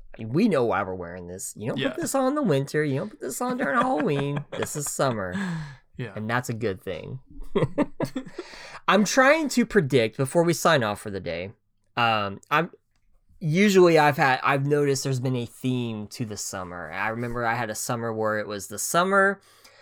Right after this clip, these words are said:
Speaker 1: of kettle cooked jalapeno chips.
Speaker 2: Mm-hmm.
Speaker 1: Then there was the summer of, um, uh, of, I think I made a lot of banana bread and drank a
Speaker 2: Mm-hmm.
Speaker 1: lot of hazy I P As.
Speaker 2: Mm-hmm.
Speaker 1: I don't know what this summer's gonna be yet.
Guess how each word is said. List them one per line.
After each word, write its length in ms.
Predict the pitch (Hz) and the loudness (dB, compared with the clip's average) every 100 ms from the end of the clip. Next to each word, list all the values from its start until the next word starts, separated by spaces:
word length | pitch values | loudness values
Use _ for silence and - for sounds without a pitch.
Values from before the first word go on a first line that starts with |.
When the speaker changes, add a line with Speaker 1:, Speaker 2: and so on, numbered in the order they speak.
| - - | -16 -10
Speaker 1:
of 180 | 113 - | -10 -2
kettle 300 | 170 165 170 | 2 2 2
cooked 320 | - 165 - | 0 -2 -2
jalapeno 800 | - 120 123 127 - 113 107 104 | -4 0 0 -2 -6 -6 -6 -8
chips. 580 | - 90 - - - - _ | -10 -10 -12 -12 -12 -14 _
Speaker 2:
Mm-hmm. 320 | 147 113 123 135 - _ _ _ _ _ _ | -10 -10 -10 -12 -14 _ _ _ _ _ _
Speaker 1:
Then 220 | 135 175 | -2 2
there 140 | 180 175 | 4 4
was 200 | 175 135 | 4 2
the 80 | 139 | -2
summer 520 | - 156 151 151 147 | 0 2 4 4 4
of, 680 | - 123 120 117 113 110 - | 4 4 4 0 -2 -8 -10
um, 760 | - 113 107 101 101 101 101 107 _ _ _ _ - | -4 -2 -2 -4 -6 -8 -10 -14 _ _ _ _ -8
uh, 380 | 98 92 90 - | -6 -6 -8 -12
of, 320 | - 107 104 98 | -10 -8 -8 -10
I 60 | 107 | -10
think 240 | - 123 - - | -8 -8 -10 -8
I 140 | 113 | -6
made 320 | 120 117 113 | -4 -4 -4
a 60 | 107 | -4
lot 180 | 107 104 | -4 -6
of 80 | |
banana 440 | 95 95 104 143 170 | -8 -10 -6 -4 -2
bread 360 | 190 196 196 | 2 2 2
and 220 | 190 123 131 | 0 -2 0
drank 220 | 135 131 | 0 0
a 40 | |
Speaker 2:
Mm-hmm. 80 | 123 | 2
Speaker 1:
lot 200 | 117 117 | 2 2
of 60 | 104 | 0
hazy 500 | - 131 120 123 107 | -2 -2 0 -2 -2
I 180 | 95 | -4
P 560 | 104 - 98 87 64 60 | -6 -10 -10 -10 -12 -14
As. 260 | 101 - 127 | -16 -14 -12
Speaker 2:
Mm-hmm. 280 | 123 139 170 - _ _ _ _ - | -10 -10 -10 -14 _ _ _ _ 0
Speaker 1:
I 140 | 220 | 4
don't 180 | 277 240 | 6 8
know 140 | 214 208 | 8 8
what 200 | 185 156 | 8 4
this 160 | 165 | -2
summer's 360 | - 160 147 127 | 2 2 2 0
gonna 200 | 131 120 | 0 -2
be 280 | 107 104 85 | -4 -8 -8
yet. 300 | 73 55 65 | -8 -8 -10